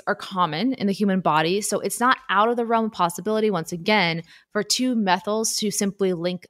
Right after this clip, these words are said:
up with a sulfate to form dimethyl sulfate. However, at body temperature, the dimethyl sulfate would be too unstable and would quickly reverse back to the two methyls and a sulfate.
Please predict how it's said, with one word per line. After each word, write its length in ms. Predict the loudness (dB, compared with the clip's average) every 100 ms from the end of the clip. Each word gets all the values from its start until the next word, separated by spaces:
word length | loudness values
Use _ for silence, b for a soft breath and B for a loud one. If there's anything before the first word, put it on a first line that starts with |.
| -2
up 340 | 0 0 -6
with 140 | -8 -6
a 60 |
sulfate 560 | -2 0 0 0 -2 -2 -8
to 100 | -8
form 280 | -2 -2 0
dimethyl 420 | -2 -2 -4 -6
sulfate. 440 | -2 -4 -4 -14 -14 _ _
However, 600 | 0 4 4 2 -4 -14 _
at 260 | -2 -2 0
body 320 | 2 2 0
temperature, 640 | -4 -8 -6 -4 -2 0
the 140 | 0 0
dimethyl 420 | 2 2 0 -2
sulfate 480 | 0 0 2 0 0
would 320 | 0 0 2
be 180 | 0 0
too 200 | 2 2
unstable 800 | 0 0 0 0 2 2 2 -2 b b
and 80 | 4
would 120 | 4 4
quickly 240 | 0 0
reverse 360 | 0 -2 -4 -2
back 340 | 2 2 2 -6
to 140 | -12 -12 _
the 60 | -10
two 200 | -4 -2
methyls 480 | -2 -2 -4 -4 -6
and 100 | -8
a 40 | 0
sulfate. 480 | 4 4 0 -12